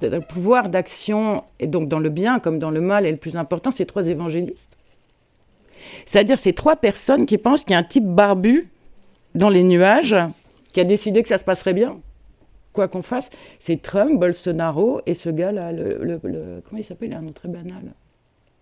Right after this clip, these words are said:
Oui, en Australie. Le, et ben voilà, ben ces trois évangélistes. Donc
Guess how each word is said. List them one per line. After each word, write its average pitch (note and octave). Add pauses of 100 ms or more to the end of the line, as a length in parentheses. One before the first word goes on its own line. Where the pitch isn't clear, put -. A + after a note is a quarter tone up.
(300)
Oui, F3+
en D#3+
Australie. F3 (1400)
Le, E3+
et E3
ben F3+
voilà, A3+
ben G3
ces G3+
trois A#3
évangélistes. G#3+ (280)
Donc C4